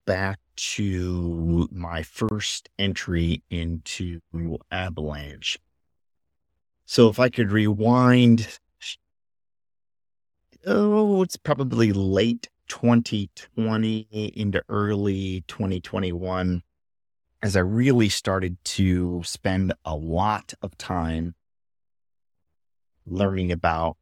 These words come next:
crypto, N F Ts, different blockchains,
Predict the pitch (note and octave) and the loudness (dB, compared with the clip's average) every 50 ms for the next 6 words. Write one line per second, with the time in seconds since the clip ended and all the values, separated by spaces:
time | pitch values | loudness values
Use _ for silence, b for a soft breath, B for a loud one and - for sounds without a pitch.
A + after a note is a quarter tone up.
0 | _ _ - A2 - _ _ _ _ - G2 F#2 F2+ F2+ F2+ F2+ F2 F2 F2 F2 | _ _ -8 -8 -8 _ _ _ _ 2 2 2 2 0 -4 -6 -6 -8 -8 -8
1 | F2 F2 F2 E2 E2 E2 D#2+ E2 E2 C#2+ D#2 F2 F2+ _ _ _ _ _ _ _ | -8 -8 -6 -4 -2 -2 -2 -2 -4 -6 -8 -12 -16 _ _ _ _ _ _ _
2 | _ _ _ - G2 G2 F2+ E2+ - - - - F2+ F2+ F#2 F2 E2+ E2 E2+ E2 | _ _ _ 0 0 0 0 -2 -4 -8 -6 -4 -2 -2 0 0 0 2 0 0
3 | E2+ E2 - - - - - - D#2 E2+ D#2+ E2 E2 - - - - D#2 D#2 D#2+ | 0 -2 -2 -4 -4 -6 -4 -10 -8 -6 -2 -2 -2 -4 -4 -4 -4 -2 -4 -4
4 | D#2+ E2 D#2+ D#2+ D#2+ E2 D#2+ - - | -6 -6 -4 -2 -2 -2 -4 -8 -12